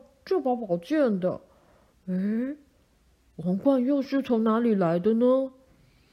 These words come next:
大家异口同声地问。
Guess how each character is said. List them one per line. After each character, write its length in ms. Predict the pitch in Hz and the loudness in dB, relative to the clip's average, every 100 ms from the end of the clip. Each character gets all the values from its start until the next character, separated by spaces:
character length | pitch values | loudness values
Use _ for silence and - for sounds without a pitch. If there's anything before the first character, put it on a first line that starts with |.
| _ _ _ - _ _ _ _ - | _ _ _ -20 _ _ _ _ -4
大 160 | 302 | -2
家 260 | 302 311 311 - | -2 -4 -6 -4
异 160 | 392 | -4
口 220 | 381 226 | -2 -4
同 260 | 180 190 196 | -4 -4 -4
声 220 | 202 285 | -2 -2
地 100 | 294 | -2
问。 300 | 208 220 196 | -2 -2 -4